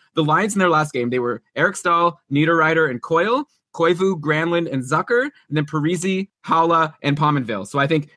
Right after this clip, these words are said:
swap out Haula, put in Hanzal. He fits right nicely there with Parise and Pominville for, like, the old timers line. And there you go. All of a sudden, Martin Hanzal slots in really well. They have a top nine of all <laughs> fantasy relevant players and guys you wanna have, especially for next week where Minnesota plays four games. I believe Minnesota plays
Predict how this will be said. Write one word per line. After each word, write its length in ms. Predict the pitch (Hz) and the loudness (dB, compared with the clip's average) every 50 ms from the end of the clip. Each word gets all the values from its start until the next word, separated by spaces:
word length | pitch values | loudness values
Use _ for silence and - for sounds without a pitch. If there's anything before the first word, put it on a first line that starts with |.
| _ _ | _ _
swap 420 | - - - 147 143 156 196 214 214 | -16 -12 -6 -4 -2 0 0 0 0
out 180 | 202 190 190 | 2 0 0
Haula, 440 | 185 170 156 143 139 143 147 165 180 - - _ - | 0 0 0 0 2 2 0 0 -2 -4 -16 _ -6
put 180 | - 160 185 | -2 -2 0
in 160 | 220 247 214 170 | 0 0 0 0
Hanzal. 480 | 147 135 131 131 123 139 147 175 196 - - - | -2 -2 -4 -4 -4 -2 -2 -2 -4 -4 -8 -4
He 140 | - 175 208 | -2 -2 -2
fits 260 | 208 190 175 151 - | -2 -4 -6 -4 -2
right 220 | 123 151 175 196 | 0 0 0 2
nicely 260 | 170 156 151 147 - 156 | 2 0 -2 0 -2 -2
there 220 | 135 139 139 147 | -2 0 0 0
with 160 | 156 151 151 | 0 -2 -2
Parise 500 | - 170 156 147 147 147 156 160 160 156 | -6 -4 -2 0 0 0 0 0 -2 0
and 100 | 147 143 | -2 -4
Pominville 520 | 147 190 139 135 139 139 123 135 143 156 151 | -4 -2 -2 0 0 -2 -4 -4 -4 -2 0
for, 60 | 160 | 0
like, 100 | 147 - | 0 0
the 80 | 151 | 0
old 180 | - 139 151 151 | 0 0 -2 -2
timers 400 | 147 208 131 127 127 127 123 117 | -2 -2 -2 0 0 -2 -4 -2
line. 320 | 131 127 131 147 180 190 - - - 214 156 | -2 0 0 0 -2 -2 -6 -12 -20 -12 -4
And 160 | - 160 165 | -2 0 0
there 100 | 185 208 | 2 0
you 120 | 240 269 247 | 0 -2 0
go. 300 | 285 320 311 208 151 151 - - 156 | 0 0 0 0 -2 -6 -10 -10 -2
All 140 | - 175 196 | 0 0 2
of 60 | 214 | 2
a 60 | 226 226 | 0 -2
sudden, 260 | 208 208 196 190 196 | 0 0 0 0 2
Martin 240 | 185 190 196 196 180 | 0 0 0 0 -2
Hanzal 280 | 175 175 165 190 185 | -2 -2 -2 -2 -4
slots 340 | 180 - - 175 190 214 - | -4 -2 0 0 0 0 0
in 80 | 220 208 | -2 -2
really 220 | 190 185 180 175 | 0 0 0 0
well. 340 | 151 147 139 139 165 175 _ _ _ - | 0 2 0 0 0 -2 _ _ _ 0
They 80 | 156 | 0
have 160 | 160 165 156 | 2 2 0
a 20 | 160 | -2
top 300 | 156 - 175 202 208 - - | -2 -2 -2 -2 -2 -4 -6
nine 280 | - 170 165 170 175 175 | -4 -2 0 0 0 0
of 160 | 160 160 151 - - - | 0 0 -2 -2 -2 -2
all 340 | 180 185 214 226 240 240 | 0 0 2 2 2 0
<laughs> 20 | 220 | 0
fantasy 540 | 208 - 208 190 185 185 - - 202 202 180 | 0 0 0 0 0 -2 -4 -6 -6 -6 -4
relevant 500 | 160 170 170 170 180 160 175 165 151 - | -2 0 2 2 2 0 -2 -4 -4 -4
players 300 | 165 156 147 143 139 143 | -4 -2 -2 -2 -2 -4
and 100 | 156 143 | -6 -4
guys 220 | 143 147 151 147 | -4 -4 -2 -2
you 60 | 156 | -2
wanna 140 | 156 156 151 | -2 -2 0
have, 200 | 147 151 147 139 | 2 2 2 0
especially 300 | 143 - 165 160 185 170 | 0 -2 -2 -2 -2 -2
for 100 | - 165 | -2 0
next 300 | 147 139 139 147 - - | 0 0 -2 -4 -6 -6
week 160 | 135 139 - | -6 -6 -2
where 100 | 139 139 | -2 -2
Minnesota 440 | 131 135 135 139 139 - 139 139 135 | 0 0 -2 -2 -2 0 0 0 0
plays 260 | - - 139 131 - | -2 -2 -4 -4 -4
four 220 | - 139 143 147 147 | -4 -2 0 0 0
games. 220 | 143 135 135 127 | 0 0 -2 0
I 60 | 143 | -2
believe 220 | 139 139 202 294 330 | -2 0 -2 -2 0
Minnesota 420 | 359 247 202 185 - 180 175 196 | -2 -2 -2 0 0 -2 -2 -2
plays 320 | - 190 170 170 165 151 | 0 0 0 0 0 -2